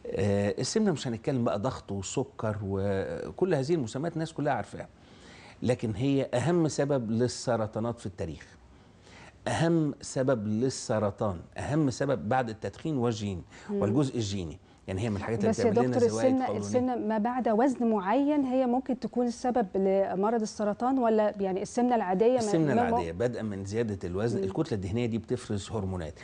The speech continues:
Speaker 1: يعني الدهون ممكن تخلي الست ما تبقاش عارفة تحمل، آه، بتعم-، ممكن تبقى سبب في، آه، تكيس المبيض،
Speaker 2: مم.
Speaker 1: وسبب ان الست تبقى مشعرة شوية. آه، ده، ده أح-، يعني م-، من مشاكل السمنة.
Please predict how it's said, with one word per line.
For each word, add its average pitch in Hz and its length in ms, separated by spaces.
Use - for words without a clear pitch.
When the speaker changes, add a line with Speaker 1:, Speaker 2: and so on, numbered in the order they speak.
Speaker 1:
يعني 110 440
الدهون 117 360
ممكن 131 320
تخلي 131 260
الست 127 280
ما 98 100
تبقاش 92 280
عارفة 104 340
تحمل، - 320
آه، 80 240
بتعم-، 85 380
ممكن 104 280
تبقى - 200
سبب 113 300
في، 110 420
آه، 82 40
تكيس 107 520
المبيض، 98 500
Speaker 2:
مم. 202 180
Speaker 1:
وسبب 117 520
ان 107 120
الست 117 280
تبقى 110 260
مشعرة 107 460
شوية. 64 380
آه، 71 280
ده، 82 280
ده 82 220
أح-، - 160
يعني 82 360
م-، 90 200
من 127 140
مشاكل 131 380
السمنة. 104 400